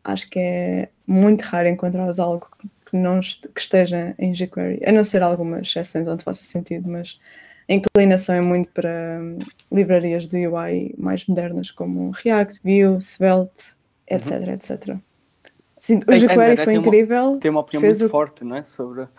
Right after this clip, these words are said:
Speaker 1: Yeah. Eu, eu o jQuery, tipo, não, não quero condenar, o jQuery foi incrível, o jQuery é tipo o pai de tudo, estás a ver? Foi onde as coisas começaram a reconhecer valor,
Speaker 2: Uhum.
Speaker 1: mas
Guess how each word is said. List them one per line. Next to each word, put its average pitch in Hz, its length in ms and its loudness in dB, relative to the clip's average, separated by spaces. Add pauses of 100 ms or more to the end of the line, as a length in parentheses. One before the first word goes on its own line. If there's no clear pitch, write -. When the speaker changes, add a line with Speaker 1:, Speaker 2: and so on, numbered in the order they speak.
(360)
Speaker 1:
Yeah. 175 200 -8 (480)
Eu, 262 180 6 (140)
eu 294 140 2
o 311 80 2
jQuery, 302 400 -2
tipo, 285 220 -6
não, 262 220 0
não 262 220 0
quero 240 220 -4
condenar, 240 340 -4
o 226 40 -4
jQuery 220 300 -4
foi 254 160 -2
incrível, 214 320 2
o 180 60 -2
jQuery 196 300 -2
é 208 40 0
tipo 214 320 -6
o 214 40 -4 (140)
pai 208 340 -2
de 220 220 -16
tudo, 220 240 0
estás 175 260 -6
a 170 40 -6
ver? 196 100 -4
Foi 180 280 -4
onde 185 200 0
as 190 80 -4
coisas 196 300 -2
começaram 208 600 2
a 190 80 2
reconhecer 208 500 0
valor, 220 340 6
Speaker 2:
Uhum. 196 100 2
Speaker 1:
mas 175 260 -4